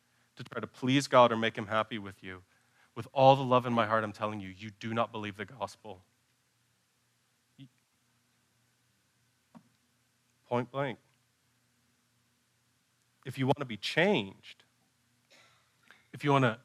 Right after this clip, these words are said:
experience the joy of being who God says you already are, if you want to be free from the sin that so easily ensnares you, here's the, here's the glorious rhythm of the Christian life. Listen and obey.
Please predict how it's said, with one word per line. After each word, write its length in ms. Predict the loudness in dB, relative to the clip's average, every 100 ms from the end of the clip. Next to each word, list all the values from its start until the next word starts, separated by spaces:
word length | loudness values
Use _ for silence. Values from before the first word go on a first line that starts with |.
| -18
experience 460 | -12 2 4 4 2
the 120 | -6
joy 360 | -4 0 2 2
of 180 | 0 0
being 240 | 0 0
who 200 | 0 -4
God 260 | 4 6 4
says 280 | 0 -4 -4
you 140 | -4
already 380 | 0 0 -4 -10
are, 460 | -8 -6 -6 -10 _ _ _ _
if 100 | -8
you 80 | 0
want 120 | 0
to 60 | 0
be 100 | -6
free 580 | -14 -12 -8 -6 -6 -8
from 240 | -8 -8
the 80 | -8
sin 360 | -10 -10 -10
that 140 | -10 -14
so 120 | -20 -14
easily 480 | -10 -10 -10 -12 -12
ensnares 720 | -12 -8 -6 -4 -6 -8 -12
you, 280 | -16 -18 -20 _ _ _ _ _ _ _ _ _ _ _ _ _ _
here's 240 | -2 -2
the, 160 | -4 -14 -6
here's 200 | -4 -4
the 100 | -6
glorious 680 | -4 -2 -2 -4 -6 -10
rhythm 320 | -10 -10 -8
of 120 | -10 -12
the 40 |
Christian 360 | -18 -16 -12 -10
life. 220 | -10 -10
Listen 500 | -6 -4 -4 -10 -12 -16 _ _ _ _ _ _ _ _ _ _ _ _ _ _ _ -10
and 200 | -6 -2
obey. 380 | -2 0 -2